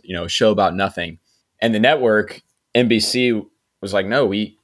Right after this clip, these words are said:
"We can't air this." And so they actually saved it. It was for, it was season two of the Seinfeld out of the nine seasons, and they wouldn't air it when it was supposed to in the slot. They were nervous about it. They aired it later in the season, and,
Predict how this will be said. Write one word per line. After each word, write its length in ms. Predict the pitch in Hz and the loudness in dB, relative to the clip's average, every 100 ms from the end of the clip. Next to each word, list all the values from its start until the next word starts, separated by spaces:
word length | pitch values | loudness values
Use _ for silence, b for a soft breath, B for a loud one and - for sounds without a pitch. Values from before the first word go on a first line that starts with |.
| _ _ | _ _
"We 100 | 110 | -6
can't 360 | 113 117 120 - | -4 -2 -2 2
air 200 | 101 120 | 2 4
this." 300 | 87 82 - | 2 -2 -6
And 160 | 95 95 | -8 -6
so 120 | 101 | 0
they 100 | 104 | 2
actually 300 | 107 - 95 | 2 0 -4
saved 420 | - 110 110 104 | -2 2 2 4
it. 140 | 101 | 2
It 80 | 104 | 2
was 140 | 107 - | 0 -2
for, 160 | 107 | -4
it 120 | 104 | -2
was 160 | 110 107 | -2 0
season 280 | 151 139 107 | 0 0 -2
two 380 | - 98 127 - _ _ b b b - | 0 0 0 -6 _ _ b b b -4
of 120 | 104 | -2
the 60 | 104 | -2
Seinfeld 480 | - 104 104 110 104 | 0 0 2 2 4
out 100 | 101 | 2
of 60 | |
the 60 | 95 | 0
nine 240 | 92 95 | -2 -4
seasons, 480 | - 92 87 95 90 | -6 -8 -6 -8 -8
and 140 | 95 | -2
they 360 | 98 101 95 - _ _ _ _ _ | 2 2 2 -6 _ _ _ _ _
wouldn't 260 | - 165 156 | 0 0 2
air 220 | 120 143 | 4 4
it 80 | 113 | 2
when 120 | 123 | 0
it 40 | 104 | -2
was 120 | - | -2
supposed 400 | 98 110 113 - | 0 2 2 0
to 60 | |
in 80 | 110 | -2
the 60 | 92 | -2
slot. 400 | - 104 104 - | -2 2 2 2
They 80 | 95 | 0
were 100 | 95 | 0
nervous 280 | 98 95 | -2 -2
about 200 | 90 90 | -4 -2
it. 60 | 90 | -2
They 120 | 87 | 0
aired 180 | 101 95 | 2 2
it 140 | 87 | 0
later 260 | 98 95 95 | -2 0 -2
in 80 | 92 | -4
the 80 | 90 | -6
season, 440 | - 95 87 80 | -6 -6 -6 -10
and, 240 | 78 85 | -10 -12